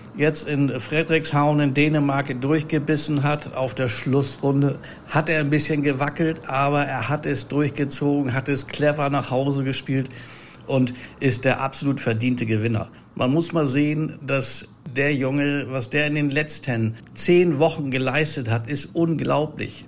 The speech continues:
Der hat acht Top Tens auf der Challenge Tour hingelegt. Ähm, dabei jetzt der Sieg, ein dritter Platz, ähm, das ist wirklich überragend und ich freue mich schon auf die Zukunft und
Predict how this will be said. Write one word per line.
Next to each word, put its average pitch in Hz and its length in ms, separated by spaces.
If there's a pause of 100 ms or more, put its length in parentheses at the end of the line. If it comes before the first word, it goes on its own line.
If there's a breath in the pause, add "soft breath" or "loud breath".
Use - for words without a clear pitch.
Der 135 160
hat 147 220 (220)
acht - 440 (240)
Top 180 360
Tens 185 360
auf 135 180
der 120 160
Challenge 147 380
Tour - 260
hingelegt. 98 580 (440 loud breath)
Ähm, 123 500
dabei 151 380
jetzt 147 280
der 143 140
Sieg, 156 480
ein 147 180
dritter 156 360
Platz, 151 440 (320 loud breath)
ähm, 131 480
das 127 200
ist 110 220
wirklich 113 440
überragend 117 720
und 113 260
ich 113 200
freue 139 420
mich 127 220
schon 131 320
auf 113 180
die 113 160
Zukunft 135 580
und - 140